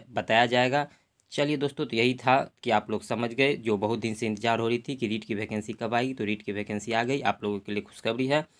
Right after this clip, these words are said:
तो आप लोग जो है आप अपने अनुसार देख सकते हैं, जब फॉर्म भरें तो स्टार्ट में ही आप लोग फॉर्म भर लें। चलिए दोस्तों,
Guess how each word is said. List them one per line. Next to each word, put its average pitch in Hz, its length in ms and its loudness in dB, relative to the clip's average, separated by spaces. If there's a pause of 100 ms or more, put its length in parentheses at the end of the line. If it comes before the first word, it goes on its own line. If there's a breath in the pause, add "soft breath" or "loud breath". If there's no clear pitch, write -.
(320 loud breath)
तो 117 60 -4
आप 104 180 0
लोग 107 160 2
जो 107 120 2
है 107 140 4
आप 101 140 4
अपने 104 280 -2
अनुसार 107 420 2
देख 107 220 -2
सकते 120 320 -4
हैं, 147 180 2 (280 loud breath)
जब 107 180 0 (140)
फॉर्म 110 280 0
भरें 120 280 0
तो 110 160 -4
स्टार्ट 107 340 -2
में 107 100 0
ही 110 80 -2
आप 107 160 0
लोग 120 120 -4
फॉर्म 156 340 0 (400)
भर 143 220 6
लें। 98 200 -4 (440 soft breath)
चलिए 147 200 0
दोस्तों, 156 360 0